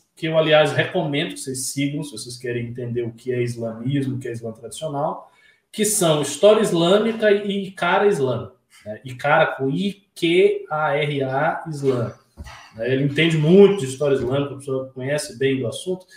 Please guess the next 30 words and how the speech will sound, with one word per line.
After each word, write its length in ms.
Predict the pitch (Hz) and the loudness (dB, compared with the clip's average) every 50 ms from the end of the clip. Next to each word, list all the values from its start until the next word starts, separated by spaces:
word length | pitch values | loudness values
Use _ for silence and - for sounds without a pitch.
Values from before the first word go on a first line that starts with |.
| - - - - - - _ _ | -20 -20 -20 -20 -20 -20 _ _
E 80 | 180 180 | 6 6
aí 80 | 208 | 8
eu 140 | 247 277 269 | 6 6 4
perguntei 880 | - 277 233 208 208 202 185 - - 190 196 185 165 147 - - - - - | 4 2 2 2 2 0 -2 0 2 4 4 4 4 2 0 -6 -10 -14 -10
pra 240 | - 127 117 120 | -6 -4 -2 0
ele, 180 | 147 185 196 160 | 0 0 -2 -2
na 140 | 127 117 113 | -4 -4 -4
época 360 | 127 156 - - - 104 - | -4 -4 -4 -6 -12 -18 -18
que, 80 | 110 107 | -20 -20
que, 180 | _ - 107 98 | _ -18 -18 -18
que 180 | - _ _ 90 | -18 _ _ -20
tinha 320 | - - - 101 101 101 98 92 - - - - _ _ | -20 -20 -16 -12 -10 -10 -10 -10 -12 -16 -20 -20 _ _
acontecido, 680 | _ - 120 120 113 107 - - - 165 180 180 - - - _ _ _ _ _ _ _ _ _ _ _ _ _ _ | _ -18 -16 -16 -16 -16 -16 -8 -2 0 0 0 0 -4 -14 _ _ _ _ _ _ _ _ _ _ _ _ _ _
e 100 | - 190 | 0 2
ele 140 | 196 190 180 | 2 2 2
disse 160 | 196 202 202 | 0 -4 -4
o 40 | - | -6
seguinte, 440 | - 190 135 120 - - - - - - - - - - - _ _ _ _ _ _ | -8 -8 -8 -8 -8 -10 -12 -14 -18 -20 -20 -20 -20 -20 -20 _ _ _ _ _ _
ele 120 | - 170 160 | -4 -2 2
falou 280 | - 226 226 233 226 | 4 4 6 6 4
que 160 | - - 220 | 2 2 0
antes 340 | 208 226 262 269 - - - | 0 2 0 0 -2 -4 -6
do 140 | - 147 131 | -4 -4 -2
atentado, 840 | - 127 - 156 151 131 - 147 156 165 170 156 - 208 - - - _ _ _ _ _ _ | -2 -4 -4 -8 -10 -8 -4 0 2 2 2 0 0 -4 -10 -12 -16 _ _ _ _ _ _
eh, 400 | 120 117 117 117 117 120 120 120 - | -12 -10 -8 -6 -6 -6 -8 -8 -6
o 420 | 139 139 143 143 139 139 135 135 | -4 -2 -2 0 0 0 -2 -2
presidente, 560 | 131 127 131 165 160 151 156 185 175 - 135 | -4 -6 -6 -6 -4 -4 -2 -2 -2 -4 -6
o 40 | 127 | -6
Emmanuel 380 | 117 117 117 117 117 113 113 120 | -6 -6 -8 -8 -6 -6 -6 -4
Macron, 600 | 135 139 131 127 151 175 185 160 - - - - | -6 -6 -6 -4 0 0 0 0 -2 -6 -14 -20